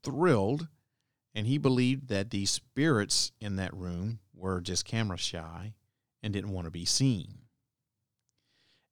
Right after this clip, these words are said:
And speaking of the, the haunted room two oh two, the woman associated with haunting that room is also rumored to haunt the hotel lounge.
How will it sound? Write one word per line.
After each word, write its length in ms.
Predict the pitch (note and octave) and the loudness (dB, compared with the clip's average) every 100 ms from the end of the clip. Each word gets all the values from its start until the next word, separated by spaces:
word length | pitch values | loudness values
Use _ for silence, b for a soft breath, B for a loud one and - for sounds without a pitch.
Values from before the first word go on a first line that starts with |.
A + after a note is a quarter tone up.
| _ | _
And 440 | A2+ A2 A2 A2 - | 0 2 4 2 0
speaking 460 | - - B2+ C#3 B2+ | 0 0 -2 0 0
of 180 | A#2 | 0
the, 220 | A2 A2 F#2+ | 0 0 0
the 100 | G#2+ | -2
haunted 280 | G2 A#2 G#2+ | 0 0 2
room 200 | A2 G#2+ | 0 0
two 260 | - G#2+ G2+ | -2 -2 -2
oh 80 | |
two, 360 | F#2+ - G2 A2+ | -2 -2 -2 -2
the 100 | G#2+ | -4
woman 380 | F2 G#2 B2 A#2 | 0 2 2 2
associated 840 | G2 - C3 C3+ - F2+ F#2 F#2 - | 2 4 4 2 0 -2 -4 -6 -12
with 140 | - F#2+ | -12 -6
haunting 380 | A2 G#2+ - F#2+ | -2 -2 -2 -4
that 140 | F2+ | -4
room 240 | F2+ F2+ | -6 -4
is 80 | F#2+ | -4
also 580 | - F#2 A2 - G2+ F#2 | -2 0 0 2 2 0
rumored 520 | F#2+ F#2+ F#2 F2+ G#2+ - b b b | 0 0 0 -2 -4 -8 b b b
to 100 | A2+ | -6
haunt 300 | F#2 A2 F#2 | -2 0 0
the 80 | G#2+ | -2
hotel 540 | G2+ F#2+ - F2 F#2 | -4 -4 -2 0 0
lounge. 640 | A#2+ F3+ D3+ F2 G2+ - | 0 2 0 -2 -6 -12